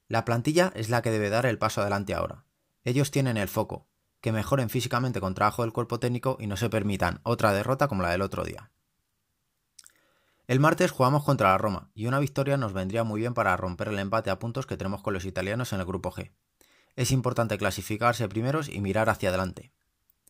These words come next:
Y como les decía al principio, el Madrid es una aventura y se pasan momentos de todo tipo, pero jamás le abandonaré o silbaré.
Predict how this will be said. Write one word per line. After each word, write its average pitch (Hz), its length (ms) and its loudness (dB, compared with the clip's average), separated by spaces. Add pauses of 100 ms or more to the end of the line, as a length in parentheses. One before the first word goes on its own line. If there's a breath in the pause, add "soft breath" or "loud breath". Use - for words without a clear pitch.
(1120)
Y 143 100 2
como 139 140 4
les 127 120 4
decía 127 220 2
al 131 60 2
principio, 117 520 -4 (160)
el 113 100 -2
Madrid 135 380 0
es - 160 -6
una 110 100 0
aventura 92 460 -2 (140)
y 110 80 -2
se 117 120 2
pasan 107 280 2
momentos 117 400 0
de 101 100 0
todo 95 240 0
tipo, - 300 -8 (100)
pero 107 160 -2
jamás 104 320 0
le 123 80 4
abandonaré 98 520 2
o 135 60 2
silbaré. 90 460 -4